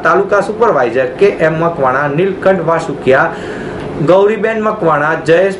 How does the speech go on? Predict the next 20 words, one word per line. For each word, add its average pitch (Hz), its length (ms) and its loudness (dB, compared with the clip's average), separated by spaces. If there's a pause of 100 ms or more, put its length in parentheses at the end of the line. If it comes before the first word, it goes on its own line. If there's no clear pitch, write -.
(120)
પાવાર, 156 360 4 (140)
પ્રાથમિક 175 580 0
આરોગ્ય 190 340 0
કેન્દ્રના 165 520 0
મેડિકલ 180 340 0 (140)
ઓફિસર, 143 420 0 (600)
આયુષ્ય 202 520 4 (720)
મેડિકલ 202 420 2
ઓફિસરો 135 560 2
અને 127 240 -2
સુપરવાઇઝરો 139 720 2
સહિત 147 280 -2
મોટી 165 260 0
સંખ્યામાં 131 680 -2
આરોગ્ય 170 380 2
કર્મચારીઓ 123 680 0
પણ 139 240 -2 (140)
ઉપસ્થિત - 760 -2
રહ્યા 120 440 0
હતા. 139 380 0